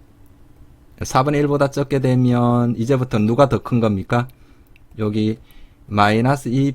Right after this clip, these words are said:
P 루트 P의 이 절대값이 아까 일 넣은 것에 일 빼기 삼 P, 여기 일 빼기 삼 P죠.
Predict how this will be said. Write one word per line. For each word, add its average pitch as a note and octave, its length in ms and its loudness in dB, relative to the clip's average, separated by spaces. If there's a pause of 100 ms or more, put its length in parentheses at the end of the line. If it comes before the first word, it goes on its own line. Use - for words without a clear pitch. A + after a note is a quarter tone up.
P C#3 260 -2
루트 B2 420 -2
P의 A#2+ 840 0
이 B2 600 2
절대값이 A#2+ 840 0
아까 G#2+ 180 -2
일 C#3+ 240 2
넣은 C#3 320 6
것에 B2 440 0 (120)
일 C#3+ 220 0
빼기 C#3 200 2
삼 G#2 220 -2
P, G2+ 160 -4
여기 A2 180 0
일 A2+ 180 0
빼기 A#2+ 180 0
삼 G2+ 200 -4
P죠. F#2+ 340 -6